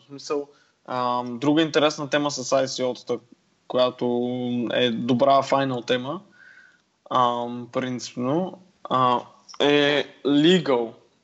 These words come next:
И в момента това, което се, м, много I C O-та се притесняват от, а, Security Commission, се-, а, Security Regulator-ите в Щатите, сек. А, и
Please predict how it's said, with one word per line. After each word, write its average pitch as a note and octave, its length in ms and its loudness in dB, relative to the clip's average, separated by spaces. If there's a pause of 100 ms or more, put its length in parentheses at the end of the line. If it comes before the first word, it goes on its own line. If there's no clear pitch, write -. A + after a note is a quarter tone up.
(100)
И C3 420 2 (680)
в - 40 -6
момента F3 800 4 (340)
това, D#3+ 180 2
което E3+ 220 -6
се, F3 200 -6 (640)
м, - 60 -10
много C3+ 520 0
I E3+ 60 2
C E3 140 -4
O-та E3 160 -4
се - 160 -16
притесняват C#3+ 720 -2
от, C3 400 -6
а, A#2+ 500 -2 (880)
Security C#3+ 680 2
Commission, C3+ 640 0
се-, B2+ 280 -2
а, B2+ 140 4
Security C#3 520 2
Regulator-ите B2+ 680 -2
в A2+ 120 -10
Щатите, - 480 -6
сек. - 480 -6 (720)
А, A#2+ 400 2
и B2+ 280 2